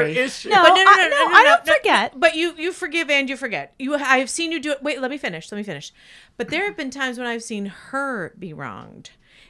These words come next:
Speaker 1: and I myself have taken up the torch, and she's
Speaker 3: Mm-hmm.
Speaker 1: been like, "It's fine, it's fine." And she has brought said person who has wronged her back into her life. And I have been like, "What are you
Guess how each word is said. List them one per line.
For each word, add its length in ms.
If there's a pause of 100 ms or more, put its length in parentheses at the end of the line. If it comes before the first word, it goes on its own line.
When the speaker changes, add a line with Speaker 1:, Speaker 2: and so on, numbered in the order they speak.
(120)
Speaker 1:
and 220 (100)
I 300
myself 600
have 220
taken 380
up 160
the 80
torch, 380
and 120
she's 200
Speaker 3:
Mm-hmm. 80
Speaker 1:
been 180
like, 220 (540)
"It's 200
fine, 380
it's 100
fine." 180
And 120
she 220
has 200
brought 380 (260)
said 480
person 380
who 100
has 160
wronged 280
her 100
back 320
into 240
her 160
life. 400 (400)
And 100
I 120
have 160
been 140
like, 180
"What 500 (160)
are 200
you 580